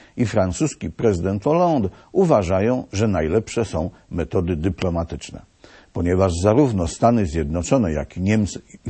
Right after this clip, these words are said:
a Francja pewnie też, mają u nas swoje agentury wpływu, zgrupowane albo w stronnictwie amerykańsko-żydowskim,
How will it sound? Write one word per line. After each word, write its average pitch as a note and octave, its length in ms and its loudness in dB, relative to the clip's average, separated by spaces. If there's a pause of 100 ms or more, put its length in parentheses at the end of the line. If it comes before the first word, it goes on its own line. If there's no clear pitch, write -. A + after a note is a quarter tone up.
(120)
a F2 140 0
Francja E2 460 -2
pewnie A2+ 360 2
też, - 280 2 (280)
mają A2 300 2
u G#2+ 180 -2
nas F#2+ 200 0
swoje A2 420 2
agentury F2+ 560 0
wpływu, B2 480 2 (260)
zgrupowane G2 800 2
albo G2 300 2
w D#2+ 60 -8
stronnictwie E2+ 760 -4
amerykańsko-żydowskim, F2+ 1300 0